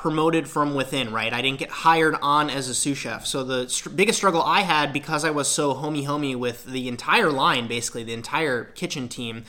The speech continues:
was that I went from being, like, a member of the gang to going to managing them. And I was, like, on a different, I had to be responsible for them. And I really struggled because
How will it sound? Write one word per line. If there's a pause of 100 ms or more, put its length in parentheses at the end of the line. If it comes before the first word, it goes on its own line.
(300)
was
that
I
went
from (260)
being,
like,
a
member
of
the
gang
to
going
to
managing
them.
And
I
was,
like,
on
a
different,
I
had
to
be
responsible
for
them.
And
I
really
struggled
because